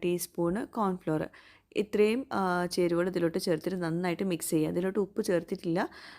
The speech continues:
പിന്നെ അതുപോലെ തന്നെ, ആ, ഇത്ര, ആ, ചിക്കനിലോട്ടാണ് ഈ ഒരു മസാല തേച്ചിട്ടുള്ളത്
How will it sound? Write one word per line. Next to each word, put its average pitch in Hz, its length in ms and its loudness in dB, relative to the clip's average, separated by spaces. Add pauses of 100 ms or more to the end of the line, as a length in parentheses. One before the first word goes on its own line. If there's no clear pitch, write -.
(200)
പിന്നെ 196 300 -2 (120)
അതുപോലെ 180 400 0
തന്നെ, 202 280 0
ആ, 180 340 0 (140)
ഇത്ര, 220 360 -2 (160)
ആ, 202 80 2
ചിക്കനിലോട്ടാണ് 190 680 -2
ഈ 214 200 0
ഒരു 190 120 2
മസാല 180 440 0
തേച്ചിട്ടുള്ളത് 170 680 0